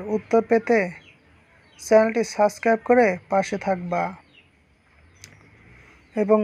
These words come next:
চ্যানেলের নোটিফিকেশন বেল বাটনটি বাজিয়ে দিবা, যাতে সকল ভিডিওগুলো পেয়ে যাও। এদের সম্পর্কে সচেতনতা বৃদ্ধির জন্য যে, যে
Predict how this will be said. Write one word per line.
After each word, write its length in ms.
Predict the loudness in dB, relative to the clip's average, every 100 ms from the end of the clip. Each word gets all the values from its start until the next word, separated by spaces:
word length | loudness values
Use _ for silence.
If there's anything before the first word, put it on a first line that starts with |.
| 0
চ্যানেলের 460 | 2 4 4 2
নোটিফিকেশন 560 | 2 0 0 0 -2 -2 0
বেল 160 | 0 2
বাটনটি 440 | 2 0 -6 -6
বাজিয়ে 360 | -4 -4 -4 -8
দিবা, 220 | -8 -10 -14 -12 -4
যাতে 220 | -4 -2 0
সকল 260 | 0 2 0 0
ভিডিওগুলো 440 | 2 2 2 0 -2 -4 -14 -20 _ _ -6
পেয়ে 220 | -2 -2
যাও। 220 | -2 -6 -8 -16 -20 -20 _ _ _ _ _ _ _ _ _ _ _ _ _ -20 -20 -20 -20 -20 -20 -16 0
এদের 280 | 4 4 2 2
সম্পর্কে 460 | 2 2 2 2 2 0 -2
সচেতনতা 500 | -2 0 -4 0 0 2
বৃদ্ধির 360 | -2 0 -2 0
জন্য 280 | -2 0 2 0 -2 -16 _ _ -20 -10
যে, 240 | 0 6 6 4 -2 -18 -20 -20 -14 -8
যে 200 | 0